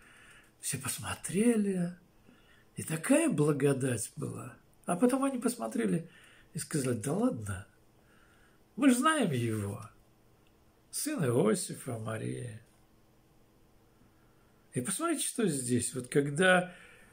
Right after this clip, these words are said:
всё вот, э, э, э, такие тяжёлые воздействия на народ, и они стали искать его, обращались с раннего утра, вспоминали: «О, Бог, их прибежище, Бог Всевышний, Избавитель их».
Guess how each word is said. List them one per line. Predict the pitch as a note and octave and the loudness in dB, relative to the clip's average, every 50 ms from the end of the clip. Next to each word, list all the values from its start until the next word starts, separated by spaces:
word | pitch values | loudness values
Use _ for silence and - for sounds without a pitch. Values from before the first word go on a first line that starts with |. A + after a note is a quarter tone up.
| - - - - - - - | -20 -20 -20 -20 -20 -20 -12
всё | - - - - - F#3 G#3+ A3+ G#3+ F#3+ F3+ F3 D#3 | -8 -6 -4 -2 0 2 4 8 8 8 8 8 6
вот, | - D3+ C3 C#3+ D3 C3 B2 - - - D#3+ | 4 2 4 4 4 4 2 -2 -6 -2 2
э, | D3+ | 6
э, | C#3+ C#3 C#3 C3+ C3+ - - G#3+ A3 G#3+ F#3+ - - D#3 C#3+ C#3 C3+ C3 B2+ B2 - - - - - - _ - - _ _ _ _ - | 6 8 8 8 6 4 2 0 0 0 0 2 4 6 6 6 8 6 4 2 0 -8 -16 -20 -20 -20 _ -20 -20 _ _ _ _ 0
э, | D#3+ D#3+ D3 | 2 2 2
такие | - - E3+ E3 - G3+ F#3 F#3 F#3 F3+ E3+ C#3+ - - - - - | 2 2 0 0 2 2 2 6 8 8 8 8 6 4 -2 -10 -6
тяжёлые | - D3+ D3+ C#3+ C#3+ E3 A3+ A#3+ A3+ G#3+ F#3 D3 C#3 B2+ B2+ | -4 -2 -2 0 2 4 6 8 10 10 8 8 8 6 6
воздействия | A2 A#2+ C3 C3+ C3+ C3 C3+ D3 E3 D#3+ D3 C3 - - - C#3 C3+ C3 | 6 6 6 4 4 2 0 2 4 4 4 2 0 -4 -6 -6 -6 -6
на | C3+ C3 | -6 -6
народ, | B2+ C3+ D3 D#3+ F3 G#3 A3+ A#3 A#3+ - - - - - - | -4 -2 0 2 2 2 2 0 -2 -4 -8 -16 -20 -14 -4
и | - E3+ | 0 2
они | G#3+ D4 D#4 B3+ | 2 2 2 0
стали | - - B3+ C#4+ D4 A#3+ G#3+ G3 | 0 0 2 4 4 6 4 4
искать | - - - - D#3+ F3 F#3 F3+ F3+ - | 2 0 0 2 4 4 4 2 0 -2
его, | E3 D3 D3+ D3+ | -2 0 2 2
обращались | C#3+ D3 G3+ G3+ E3+ D#3+ - - D#3+ F3+ F#3+ D#3+ D#3 D3+ - - | 2 2 2 0 0 0 -2 0 0 0 2 2 0 -2 -2 -2
с | |
раннего | E3+ E3 E3 D#3+ D3 D3+ C#3+ C#3 C#3 | -4 -2 -2 -2 -2 -2 -2 -2 -2
утра, | C3+ C3 B2+ B2 - G#3 G#3 - - | -2 -2 -4 -4 -2 0 2 2 0
вспоминали: | - - - - D3 E3+ F#3+ A3+ A#3+ A#3 A3+ G#3+ F3+ D#3+ - - - - - | -2 -6 -8 -8 -8 -6 -4 -2 0 0 0 0 -2 -4 -6 -8 -8 2 6
«О, | B3+ C#4+ E4 D#4 C4 | 8 8 8 8 6
Бог, | F#3 C#3 F3 A3+ C4 C4 B3 - - - - - - | 6 8 10 10 10 10 8 6 2 -6 -14 -2 4
их | G#3 A3+ B3 - - | 6 6 6 6 4
прибежище, | - - G#3+ G3 D#3 C#3+ D#3 F3 F#3 F3+ F3+ E3+ - - - D3 | 4 4 4 4 4 4 4 4 4 4 2 0 -2 -2 -4 -4
Бог | B2 B2 C#3 G3+ - - | -2 2 4 6 6 4
Всевышний, | - - - G3+ F3+ D3+ D3+ E3+ F#3+ F3+ - - E3 D3+ | 2 -2 -2 0 0 2 2 2 2 0 0 0 0 0
Избавитель | C#3+ C3 B2 B2+ C#3 C#3 C#3+ D#3+ D#3 - - E3 C#3+ C#3 | 0 0 -2 -2 -2 0 0 0 0 0 -2 -4 -4 -4
их». | - - | -4 -6